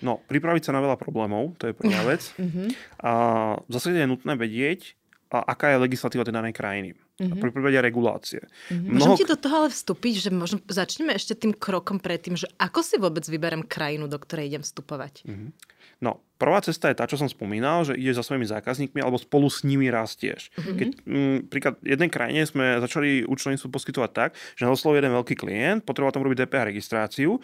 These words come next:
Speaker 1: poskytli sme mu nejaké doplnkové služby a oslovil nás, či mu nie sme schopní poskytnúť aj účtovníctvo, ale on ho nechcel, a, aby sme ho niekam outsourcovali.
Speaker 2: Mhm.
Speaker 1: My sme povedali, že v poriadku, poradíme sa o tom a spolu s ním sme začali rásť. Proste sme ho zobrali,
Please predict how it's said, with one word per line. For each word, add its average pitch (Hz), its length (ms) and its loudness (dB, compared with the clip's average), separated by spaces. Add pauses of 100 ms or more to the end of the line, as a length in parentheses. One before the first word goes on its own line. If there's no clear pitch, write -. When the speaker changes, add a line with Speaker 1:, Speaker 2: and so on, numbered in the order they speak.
(220)
Speaker 1:
poskytli 147 320 2
sme 139 160 -2
mu 135 80 0
nejaké 127 240 -4
doplnkové 123 480 -2
služby 110 320 -4
a 131 160 4
oslovil 147 240 2
nás, 131 100 -2 (220)
či - 160 -2
mu 196 160 4
nie 151 80 2
sme 151 160 -4
schopní 131 320 -4
poskytnúť 147 480 -2
aj 127 80 2
účtovníctvo, 110 720 -2
ale 139 160 2
on 160 80 2
ho 156 80 4
nechcel, 156 480 2 (240)
a, 127 320 4
aby 131 160 0
sme 147 240 0
ho 139 240 6
niekam 139 400 2
outsourcovali. 117 640 -2 (240)
Speaker 2:
Mhm. 190 160 -6
Speaker 1:
My 131 80 -2
sme 131 160 -2
povedali, 139 240 0
že 110 80 -6
v - 80 -20
poriadku, 120 480 -2
poradíme 113 380 -4
sa 160 100 -2
o 160 80 2
tom 190 220 -2 (180)
a - 80 -4
spolu 170 300 6
s - 80 -2
ním 160 80 4
sme 151 160 0
začali 131 320 2
rásť. - 480 -6
Proste 165 240 -4
sme 202 100 0
ho 143 80 4
zobrali, 135 380 2